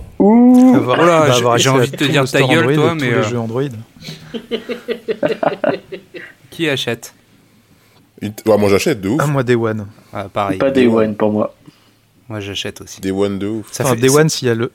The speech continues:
Speaker 2: Day One, si le Zelda sort, euh.
Speaker 1: Ouais, Day One, s'il y a le Zelda. Ok, d'accord.
Speaker 4: Day One, s'il y a Mario, euh... bien sûr.
Speaker 2: <laughs> Ma-, s'il y a Mario et les lapins crétins. <laughs>
Speaker 4: Non, non, mais le, il y a aussi un Mario qui se passe en, en Mexique ou je sais pas quoi, ça
Speaker 2: Ah
Speaker 4: a l'air
Speaker 2: oui.
Speaker 4: cool.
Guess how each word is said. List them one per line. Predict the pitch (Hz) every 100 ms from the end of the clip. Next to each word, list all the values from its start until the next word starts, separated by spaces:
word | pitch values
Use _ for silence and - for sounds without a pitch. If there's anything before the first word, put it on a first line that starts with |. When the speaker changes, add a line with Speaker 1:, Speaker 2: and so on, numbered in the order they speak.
| _
Speaker 2:
Day | 131 120 131
One, | 143 147
si | - 117
le |
Zelda | 110 117 123 123
sort, | - 120 107 107
euh. | 127
Speaker 1:
Ouais, | 135 120
Day | 139
One, | 147
s'il | 147
y | 139
a |
le | 127
Zelda. | 127 120 123
Ok, | 131
d'accord. | 123 117 120 120
Speaker 4:
Day | 110 120
One, | 127 127
s'il | 117 -
y | 110
a |
Mario, | 107 107 104 107 107 98
euh... | 92 87 85 85 85
bien | 90 85 -
sûr. | 98 87 -
Speaker 2:
<laughs> | -
Ma-, | 139 160 151
s'il | - 135
y |
a |
Mario | 127 135 131
et |
les | 127
lapins | 120 123
crétins. | - 120 139 139 -
<laughs> | 202 - - _
Speaker 4:
Non, | 120
non, | 143 143
mais | 113
le, | 104 104
il |
y | 107
a |
aussi | 104 -
un | 113
Mario | 110 104 117 123
qui | 113
se | -
passe | 117 113
en, | 101 95 95 95
en | 95
Mexique | 98 104 - - 117 -
ou |
je | 98
sais |
pas | 95 92
quoi, | - 104 101
ça | 101
Speaker 2:
Ah |
Speaker 4:
a |
l'air | 123
Speaker 2:
oui. | 131
Speaker 4:
cool. | 123